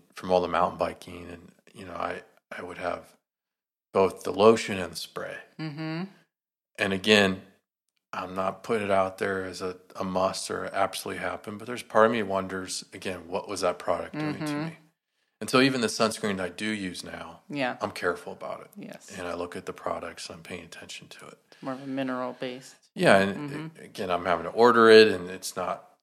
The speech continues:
Speaker 1: on the shelves at
Speaker 2: Mm-hmm.
Speaker 1: Target, unfortunately, like everyone wants, but it's available.
Speaker 2: Mm-hmm.
Speaker 1: And again,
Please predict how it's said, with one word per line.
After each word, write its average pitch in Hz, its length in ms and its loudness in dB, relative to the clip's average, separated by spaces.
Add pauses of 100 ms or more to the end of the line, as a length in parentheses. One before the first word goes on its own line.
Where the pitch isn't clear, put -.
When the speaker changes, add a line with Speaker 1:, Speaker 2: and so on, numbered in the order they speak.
(100)
Speaker 1:
on 95 140 -8
the 82 60 -18
shelves 101 600 6
at - 100 -6
Speaker 2:
Mm-hmm. 139 120 -4
Speaker 1:
Target, 117 320 6
unfortunately, 101 680 -4
like 92 220 -10
everyone 92 340 -8
wants, 110 380 0
but 92 540 -6 (100)
it's 104 180 -8
available. 85 560 -12 (180)
Speaker 2:
Mm-hmm. 151 240 -14 (400)
Speaker 1:
And 90 600 -10 (1120)
again, 101 320 -8